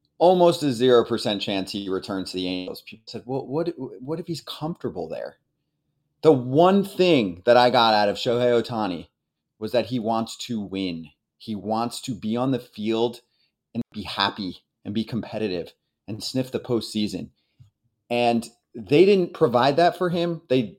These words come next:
definitely weren't providing a path in the future to be able to play playoff baseball over the next few years. Why would he go back there when he has other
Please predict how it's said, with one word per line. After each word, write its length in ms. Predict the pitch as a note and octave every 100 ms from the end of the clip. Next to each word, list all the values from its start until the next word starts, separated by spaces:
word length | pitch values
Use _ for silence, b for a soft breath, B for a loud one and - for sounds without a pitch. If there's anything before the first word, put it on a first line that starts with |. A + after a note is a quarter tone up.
| _
definitely 460 | C3 F#3 D#3 B2+ A2+
weren't 320 | G#2 A2+ G#2+
providing 600 | A2+ F#2 G2+ G2 F#2+ F#2 _ - _ _ -
a 100 | A2
path 520 | - G#2+ G2+ - _ -
in 120 | A#2+
the 80 | G2+
future 400 | - E3 - G#2 _ _ _ -
to 100 | G#2+
be 200 | A2 G#2
able 140 | G2
to 80 | G2
play 260 | - G#2
playoff 440 | - A2+ G2+ F#2+ -
baseball 440 | A2 B2+ G2+ G2
over 160 | F#2+ F#2
the 80 | F#2
next 260 | F#2 -
few 160 | - F2+
years. 380 | G2+ B2+ F#2+ b b _ _
Why 300 | G#2 C3+ A#3
would 160 | B3+ A3
he 140 | G3+
go 160 | - G#3+
back 340 | A#3 D4+ -
there 160 | G#2 F#2+
when 120 | G#2
he 120 | B2+
has 160 | C3+ B2+
other 260 | C#3 D#3+